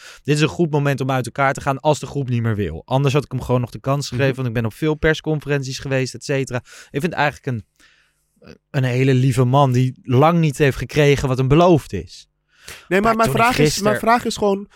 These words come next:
Speaker 2: als Schreuder weggaat,
Speaker 1: Ja.
Speaker 2: wie komt er dan voor hem in de plaats?
Speaker 1: Ik denk dat het op het moment niet zoveel uitmaakt. Ik denk dat als je gisteren de eerste helft ziet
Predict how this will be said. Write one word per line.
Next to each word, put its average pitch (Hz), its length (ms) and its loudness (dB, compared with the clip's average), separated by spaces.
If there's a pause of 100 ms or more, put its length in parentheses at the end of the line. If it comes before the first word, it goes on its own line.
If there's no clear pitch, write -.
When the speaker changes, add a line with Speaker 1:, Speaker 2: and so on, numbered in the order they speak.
(240)
Speaker 2:
als 208 360 2
Schreuder 170 500 -2
weggaat, 120 720 -6
Speaker 1:
Ja. 123 400 0 (200)
Speaker 2:
wie 160 460 2 (120)
komt 151 220 0
er 139 100 -2
dan 135 220 -2
voor 127 160 -4
hem 123 180 -4
in 113 100 -6
de 107 120 -12
plaats? - 400 -16
Speaker 1:
Ik 123 160 -2
denk 175 160 0
dat 165 100 -8
het 123 120 -8
op 123 80 -4
het 120 120 -8
moment 117 500 -6 (320)
niet 123 180 -4
zoveel - 280 -6
uitmaakt. 110 500 -4
Ik 104 120 -14
denk 120 160 -4
dat 123 160 -4
als 113 140 -4
je 107 60 -6
gisteren 143 360 -4
de 117 80 -2
eerste 113 320 -2
helft 120 400 2
ziet - 520 -6